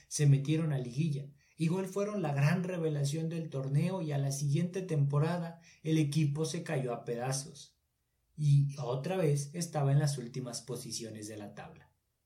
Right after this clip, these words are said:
Ahora parece que Querétaro va por ese camino. Ojo, a ver, si bien no cayó en picada, como, eh, los casos que acabo de mencionar,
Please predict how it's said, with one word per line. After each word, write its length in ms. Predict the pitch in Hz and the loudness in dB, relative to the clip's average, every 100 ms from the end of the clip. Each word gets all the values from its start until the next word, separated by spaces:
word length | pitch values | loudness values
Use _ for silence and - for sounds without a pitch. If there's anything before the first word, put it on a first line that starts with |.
| _ _ _ _ _ _ _ - | _ _ _ _ _ _ _ -6
Ahora 380 | 156 165 190 175 | 0 2 0 0
parece 640 | 143 151 175 202 208 - _ - | 2 4 2 0 -6 -12 _ -4
que 180 | 143 139 | -2 0
Querétaro 640 | 143 139 143 175 170 139 | 2 0 0 -2 -2 -2
va 280 | 127 139 - | -2 -2 -2
por 200 | 135 117 | -4 -4
ese 300 | 110 120 107 | -6 -8 -8
camino. 540 | 107 107 110 104 - _ _ _ _ _ _ | -10 -8 -8 -10 -16 _ _ _ _ _ _
Ojo, 440 | 185 - - - _ | 0 0 -2 -14 _
a 140 | - | -6
ver, 360 | 127 139 - - _ _ _ | 0 0 -2 -12 _ _ _
si 160 | - 156 | -8 -2
bien 460 | 151 190 208 - - | 0 0 -2 -8 0
no 380 | 160 160 208 214 | 2 4 2 0
cayó 300 | 202 151 156 | -2 0 0
en 160 | 151 | 0
picada, 580 | 147 139 104 123 143 - _ _ _ _ | -4 -6 -8 -10 -12 -14 _ _ _ _
como, 420 | - 120 104 95 95 | -10 -10 -10 -12 -12
eh, 260 | 104 107 | -12 -10
los 220 | 113 117 | -8 -8
casos 420 | - 139 139 143 - | -4 0 0 0 -4
que 80 | |
acabo 400 | 113 104 127 131 | -8 -6 -4 -2
de 80 | 127 | -4
mencionar, 640 | 110 101 95 104 92 98 | -6 -10 -10 -10 -12 -16